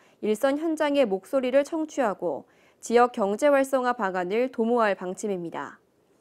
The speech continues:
또 자체 개선이 가능한 사항은 즉시 개선할 수 있도록 조치하고 중앙부처의 검토가 필요한 경우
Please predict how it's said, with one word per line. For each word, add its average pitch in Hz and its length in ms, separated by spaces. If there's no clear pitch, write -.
또 233 120
자체 233 320
개선이 277 360
가능한 247 360
사항은 226 600
즉시 - 360
개선할 226 440
수 - 160
있도록 190 440
조치하고 190 840
중앙부처의 262 680
검토가 220 460
필요한 247 420
경우 190 440